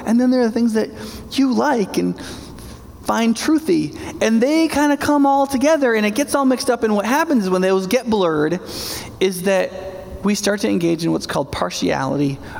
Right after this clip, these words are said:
or favoritism. For lack of a better definition, here's one,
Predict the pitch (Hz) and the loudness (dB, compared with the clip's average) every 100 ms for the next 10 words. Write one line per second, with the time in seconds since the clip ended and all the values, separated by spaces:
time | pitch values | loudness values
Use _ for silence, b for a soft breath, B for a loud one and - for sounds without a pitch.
0 | - - 190 196 156 - 127 135 127 - | -10 -6 -2 -2 -2 -4 -6 -6 -8 -12
1 | - - - - - - - - - - | -16 -18 -18 -20 -20 -20 -20 -18 -18 -14
2 | - 170 180 185 180 147 175 185 165 - | -4 -2 0 0 -2 0 0 2 0 0
3 | 147 - 196 220 B B - 175 147 143 | -2 0 0 0 B B -4 -2 0 0
4 | 151 208 208 | 0 0 -4